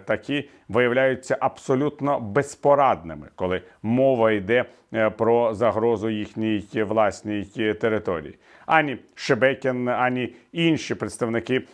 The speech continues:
російського депутатського корпусу чи військового керівництва так і не змогли пояснити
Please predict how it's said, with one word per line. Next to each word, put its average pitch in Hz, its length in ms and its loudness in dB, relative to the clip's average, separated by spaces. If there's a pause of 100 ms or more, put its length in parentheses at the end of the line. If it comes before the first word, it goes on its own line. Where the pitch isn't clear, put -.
(120)
російського 120 720 0
депутатського 117 580 -2
корпусу 120 540 -2
чи 120 280 -4 (180)
військового 123 640 0
керівництва 123 680 -2 (280)
так 143 320 2
і 143 160 -4
не 135 140 -2
змогли 131 360 0
пояснити 139 760 -2